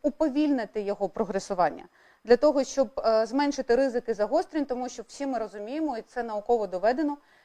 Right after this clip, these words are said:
що будь-яке загострення, я думаю, що будь-якого захворювання, але про хозел я знаю це точно, будь-яке загострення, навіть після одужання, після того, як вдалося,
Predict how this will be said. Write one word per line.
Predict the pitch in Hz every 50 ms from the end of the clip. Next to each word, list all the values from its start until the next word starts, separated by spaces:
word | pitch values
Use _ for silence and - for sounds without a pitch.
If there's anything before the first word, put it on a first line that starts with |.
| _ _
що | - - 269
будь-яке | 226 208 233 320 311 269 190 202 190 - - 240 240
загострення, | 202 202 196 208 254 285 269 - - 202 196 190 170 - - - - - - -
я | 240 240
думаю, | 220 247 240 240
що | - 214
будь-якого | 214 285 247 214 214 - 208 202 214
захворювання, | 196 196 196 - 208 208 214 240 285 320 320 254 -
але | 202 220 214
про | 196 - 208
хозел | - - 214 202 220 233 262 277 - 196
я | 220 208
знаю | 202 240 226 214 214
це | - - 208
точно, | - 233 233 226 - - - - - - _ _ _ _ _ _ _
будь-яке | 202 202 277 285 202 226 214 - 214 202
загострення, | 185 190 185 208 254 294 285 - 320 320 302 302 285 247 -
навіть | - 233 247 262 262 220 208 - _ _
після | 240 233 220 - - 196
одужання, | 185 - 202 185 165 233 240 269 262 302 285 294 269
після | - 226 - - 214
того, | - 233 226 208 214
як | 202 190 180 -
вдалося, | 185 - 220 226 226 220 208 - - 180